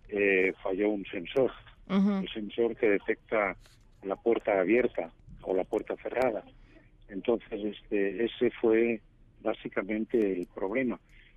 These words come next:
Speaker 1: Un elevador no se puede poner nunca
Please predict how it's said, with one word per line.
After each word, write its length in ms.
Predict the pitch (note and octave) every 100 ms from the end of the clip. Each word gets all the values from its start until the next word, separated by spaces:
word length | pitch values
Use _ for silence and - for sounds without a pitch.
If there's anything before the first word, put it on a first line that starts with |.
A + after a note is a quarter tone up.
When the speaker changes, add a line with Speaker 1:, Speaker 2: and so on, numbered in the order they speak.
| -
Speaker 1:
Un 140 | D3
elevador 580 | F3 F3 D3+ B2 B2 B2 -
no 240 | A#2 C3
se 140 | - -
puede 260 | C#3+ C3+
poner 380 | A#2+ A#2+ B2 G#2+
nunca 580 | B2+ D#3 D3 A2 G2+